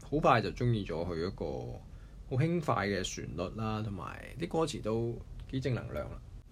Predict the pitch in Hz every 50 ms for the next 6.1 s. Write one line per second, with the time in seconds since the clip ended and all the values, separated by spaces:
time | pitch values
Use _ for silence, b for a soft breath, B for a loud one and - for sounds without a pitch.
0 | - - - - 196 180 175 160 147 120 104 - - 101 104 107 131 131 131 131
1 | 120 117 104 110 107 104 - - 117 117 113 110 110 110 107 - - 117 113 98
2 | 90 90 95 101 - - - - 104 92 82 71 73 71 58 - - - - 123
3 | 131 143 127 110 92 82 80 78 73 - - 107 107 107 92 76 78 76 71 73
4 | 85 117 123 123 143 135 131 123 110 - 117 117 113 120 120 101 78 76 69 67
5 | 87 107 - - 73 80 95 101 85 - - - 73 - - - - - 107 -
6 | - -